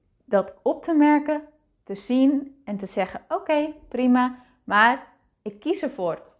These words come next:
om me te focussen op een positief iets", zul je merken dat die "ja maar, ja maar, ja maar" steeds zwakker wordt. En de positieve dingen steeds sterker worden. En daarmee verandert alles. Verandert je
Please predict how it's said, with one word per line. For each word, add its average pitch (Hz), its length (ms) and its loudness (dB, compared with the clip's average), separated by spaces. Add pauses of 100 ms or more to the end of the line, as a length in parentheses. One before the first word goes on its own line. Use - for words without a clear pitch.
(120)
om 269 140 2
me 226 80 2
te 190 120 -8
focussen 180 340 -8
op - 120 -16
een 175 180 -12
positief 320 560 -2
iets", - 340 -14 (800)
zul 220 260 0
je 269 120 6
merken 247 380 -2
dat 175 180 -6
die 170 160 -10
"ja 202 240 0
maar, 240 260 2
ja 202 180 -4
maar, 180 180 -4
ja 208 200 -4
maar" 226 180 -4
steeds - 580 -8
zwakker 175 380 -6
wordt. - 320 -16 (640)
En 190 120 -8
de 175 80 -8
positieve 233 640 -4
dingen 196 380 -8
steeds - 560 -10
sterker 254 440 -6
worden. 165 280 -12 (1000)
En 196 160 -2
daarmee 254 380 4
verandert 196 520 -8 (100)
alles. 185 360 -4
Verandert 196 420 -8
je 175 140 -10